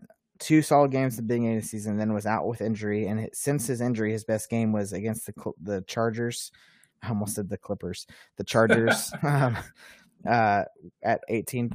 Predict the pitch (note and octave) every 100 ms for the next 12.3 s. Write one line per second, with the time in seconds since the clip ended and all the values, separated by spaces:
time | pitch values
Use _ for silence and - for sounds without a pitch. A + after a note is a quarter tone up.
0 | B1 F#2+ G2 A#2 A#2 - G#2+ A2 - -
1 | - - G#2+ G2 F2+ F2+ _ - - -
2 | C3+ A#2+ B2 A#2+ A#2 G#2 G#2+ A2+ - G2+
3 | - A2 G#2 G#2 - G#2+ - F#2+ F#2+ F#2+
4 | - B2 C3 B2+ - B2+ A#2 - G#2 A2
5 | G#2+ A2 A2 G#2 - _ _ _ _ G2+
6 | A2 G2+ G2+ E2+ _ D#2 C2 A2 A#2+ G#2+
7 | G2+ - G#2 G#2 F#2+ G2+ F#2+ G2 - G2
8 | F#2 G2 F#2 - B2 - A2 G#2 - F2
9 | G2 F#2 F2+ A#1+ - B1 B1 G#1+ D2 -
10 | _ _ - _ _ _ _ _ _ _
11 | _ _ _ _ _ _ _ _ - -
12 | C3+ C3 A#2+